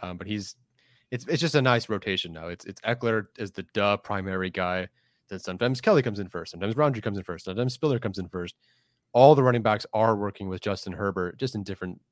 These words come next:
amounts and quantities per day. Um, the real difference is that Le-, Leddie Brown, Kevin Marks,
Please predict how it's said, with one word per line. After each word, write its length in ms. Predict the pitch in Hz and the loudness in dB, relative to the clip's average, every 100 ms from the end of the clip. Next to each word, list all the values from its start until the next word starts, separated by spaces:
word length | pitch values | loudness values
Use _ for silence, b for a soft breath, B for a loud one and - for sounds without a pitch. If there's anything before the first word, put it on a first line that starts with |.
| _ _ 98 | _ _ -8
amounts 420 | 92 87 85 - | -6 -6 -6 -12
and 120 | 90 | -12
quantities 360 | - 90 90 - | -6 -6 -6 -6
per 180 | 101 | -6
day. 300 | 90 92 87 - _ _ _ _ - | -2 -2 -2 -8 _ _ _ _ -6
Um, 240 | 98 95 - | -4 -4 -4
the 140 | 117 | 0
real 160 | 117 120 | 4 4
difference 300 | 110 104 92 | 4 -2 -2
is 200 | 101 92 | -2 0
that 220 | 98 - | -4 -2
Le-, 280 | 101 107 107 | -2 0 0
Leddie 300 | 95 98 110 | -2 -2 0
Brown, 460 | 101 98 95 95 95 _ - | 2 2 2 0 -4 _ -6
Kevin 240 | 101 95 | -2 0
Marks, 360 | 95 92 - | 0 0 -4